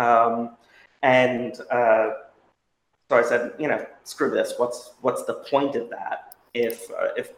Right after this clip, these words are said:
people are gonna have to pay so much for it?" Um, you know, I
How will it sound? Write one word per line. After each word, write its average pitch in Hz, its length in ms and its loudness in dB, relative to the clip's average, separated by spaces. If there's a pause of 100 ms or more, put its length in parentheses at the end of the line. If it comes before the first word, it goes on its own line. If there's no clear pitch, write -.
(180)
people 117 240 -6
are 110 80 0
gonna 110 140 -8
have 110 340 -6
to 110 300 -6 (120)
pay 104 120 -6
so - 140 -8
much 190 220 0
for - 220 -4
it?" - 80 -8 (580)
Um, 123 640 2 (340)
you 139 80 0
know, 139 260 6
I 131 120 8